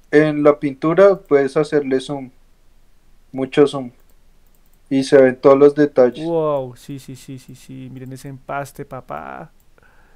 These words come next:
Speaker 2: Yo creo que esta es la que quiero pintar. Pero vamos a, a explorar un poquito antes, a ver si de pronto hay algo por ahí que nos topamos. Es que hay unas que están bellísimas, loco.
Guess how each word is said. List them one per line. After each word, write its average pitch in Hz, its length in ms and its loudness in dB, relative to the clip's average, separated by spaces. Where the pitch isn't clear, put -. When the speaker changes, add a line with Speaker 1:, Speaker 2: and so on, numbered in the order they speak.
Speaker 2:
Yo - 220 -14
creo 262 180 -8
que 247 140 -6
esta 185 260 -6
es 190 120 -8
la 202 100 -8
que 196 120 -18
quiero 139 220 -16
pintar. 143 380 -18
Pero 233 420 0
vamos 170 420 -12
a, 175 240 -10
a 156 60 -16
explorar 143 320 -12
un 135 80 -16
poquito 165 500 -16
antes, 156 380 -14
a 156 80 -14
ver 135 120 -18
si - 120 -20
de 147 60 -16
pronto 131 400 -20
hay 143 180 -12
algo 139 220 -14
por 143 140 -14
ahí 135 100 -12
que 127 100 -20
nos 135 120 -18
topamos. 131 340 -16
Es 135 100 -16
que 147 80 -10
hay 143 40 -8
unas 143 160 -12
que - 60 -14
están 127 260 -16
bellísimas, 127 800 -14
loco. - 240 -20